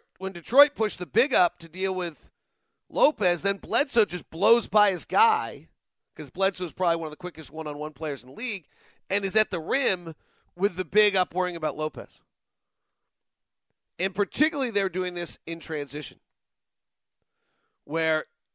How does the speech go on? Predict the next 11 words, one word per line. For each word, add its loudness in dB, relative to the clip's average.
you're -4
really 2
gotta 4
be -6
aware -2
of -8
the -14
trailer. -8
It's -20
pretty 2
impressive. 0